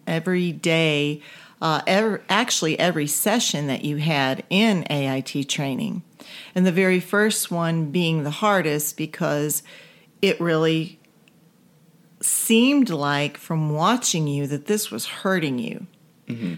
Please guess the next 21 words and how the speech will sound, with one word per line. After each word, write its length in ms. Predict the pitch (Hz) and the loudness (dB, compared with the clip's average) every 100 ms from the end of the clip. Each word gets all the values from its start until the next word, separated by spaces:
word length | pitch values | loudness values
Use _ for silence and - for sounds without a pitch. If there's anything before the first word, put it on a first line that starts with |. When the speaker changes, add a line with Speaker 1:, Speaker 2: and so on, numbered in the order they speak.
| - | -4
Speaker 1:
that 180 | 165 185 | -2 -2
your 80 | |
dad 340 | 156 170 170 180 | 0 4 4 4
and 100 | 165 | 2
I 140 | 151 156 | 0 2
had 240 | 160 151 | 0 0
to 60 | 151 | -4
hold 520 | - 175 165 165 - | -2 0 2 0 -4
you. 320 | 143 85 185 - - - - | -6 -6 -8 -12 -20 -20 -12
And 640 | - 170 156 151 147 147 - | -2 0 2 0 -2 -4 -2
like 240 | 170 160 165 | 0 0 0
I 80 | |
had 240 | 156 143 139 | 0 -2 -2
shared 300 | - 156 156 | 0 0 0
before, 340 | 147 - 175 | -6 -2 2
it 40 | 151 | 2
was 200 | 151 143 | 0 0
very 340 | 151 147 143 | 0 0 0
emotional 720 | 139 156 180 - 196 185 180 | 0 2 2 2 2 2 2
in 240 | - 175 | 2 2
it. 240 | 175 170 | 2 0